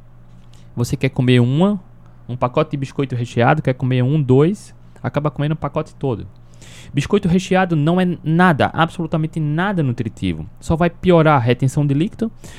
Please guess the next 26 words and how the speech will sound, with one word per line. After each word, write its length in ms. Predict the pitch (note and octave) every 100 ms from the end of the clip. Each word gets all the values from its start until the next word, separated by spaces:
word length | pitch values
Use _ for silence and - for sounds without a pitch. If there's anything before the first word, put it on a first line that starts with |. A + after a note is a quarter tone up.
| -
promover 360 | - D3+ C#3 D3
um 20 |
impacto 380 | C#3+ F3+ F#3 F3
metabólico 540 | D3+ C#3+ A#2+ A#2 A#2
de 80 | A2+
acúmulo 360 | C3 - F3+ D3
de 100 | B2
gordura 500 | A#2+ G#2 C3+ A3+ C4 - - -
e 100 | F3
depois 320 | F#3 F#3+ F3+
vai 120 | F3
aumentar 420 | F3 F3 D#3+ G#3
desejos 360 | G3 F3 F3 E3
compulsivos, 580 | - F3+ F3+ - D#3 G2
dar 120 | A#2+
mais 180 | D3 D3+
fome 280 | - F#3+ F#3
e 20 |
vontade 340 | E3 E3 D3+
de 100 | C#3
comer. 300 | C3+ A2 - - - - - - - - - - -
Tudo 200 | C#4 A#3+
isso 140 | -
aqui 160 | C3+ B2+
até 160 | -
agora 360 | G#2+ G#2 E3